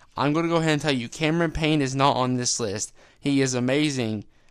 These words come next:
Um, he's young. He can shoot. He has heart. He has so much heart on the floor. You can just tell when he plays. He wants to win so badly. He has such a passion for the game.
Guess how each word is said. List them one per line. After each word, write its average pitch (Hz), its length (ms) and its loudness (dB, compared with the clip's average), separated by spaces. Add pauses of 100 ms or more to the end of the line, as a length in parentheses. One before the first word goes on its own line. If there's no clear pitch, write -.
(300)
Um, 113 380 -2
he's 117 440 -4
young. 131 440 2
He 127 180 -6
can 107 360 -4
shoot. 135 600 0
He 117 120 -8
has 110 220 -4
heart. 139 340 0
He 175 100 -2
has 123 200 0
so 147 240 0
much 143 220 0
heart 117 360 -2 (240)
on 117 140 -4
the 110 60 -6
floor. 113 260 -4
You 113 120 -6
can 165 120 0
just 143 240 0
tell 131 220 -2
when 123 140 -2
he 113 100 -4
plays. 113 400 -6 (260)
He 139 140 0
wants 143 280 2
to 135 100 -2
win 127 180 -2
so 120 200 -2
badly. 120 280 -4
He 127 80 -8
has 110 120 -4
such 139 200 -4
a 110 60 -6
passion 123 420 -4
for 117 120 -8
the 113 100 -6
game. 120 440 -4